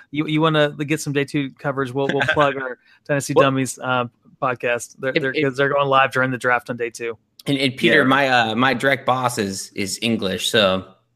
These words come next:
Speaker 3: and we, we
Speaker 2: Okay.
Speaker 3: kinda have a connection, so it's fine.
Speaker 2: Yeah, we, we're basically cousins.
Speaker 1: <laughs>
Speaker 3: Yeah.
Speaker 2: <laughs>
Speaker 3: That works, right?
Speaker 2: Right. Yeah. Yeah.
Speaker 1: But, but I wanna say we got, uh, Bradley Ilatalo c-, from, from D L F, uh,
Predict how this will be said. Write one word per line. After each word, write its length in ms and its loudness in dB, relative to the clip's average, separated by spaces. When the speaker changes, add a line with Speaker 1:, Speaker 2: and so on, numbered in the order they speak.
Speaker 3:
and 140 2
we, 80 0
we 60 2
Speaker 2:
Okay. 80 -2
Speaker 3:
kinda 140 0
have 120 -2
a 40 -6
connection, 500 -2
so 120 -6
it's 120 -12
fine. 280 -8
Speaker 2:
Yeah, 260 6
we, 120 8
we're 220 -8
basically 500 0
cousins. 580 2
Speaker 1:
<laughs> 120 -20
Speaker 3:
Yeah. 720 4
Speaker 2:
<laughs> 80 0
Speaker 3:
That 540 -2
works, 180 0
right? 340 2
Speaker 2:
Right. 180 0
Yeah. 300 0
Yeah. 220 -4
Speaker 1:
But, 320 0
but 40 4
I 80 8
wanna 200 6
say 220 6
we 100 6
got, 420 2
uh, 240 -6
Bradley 440 2
Ilatalo 720 4
c-, 220 -6
from, 240 -4
from 260 -6
D 160 -2
L 160 2
F, 320 0
uh, 340 2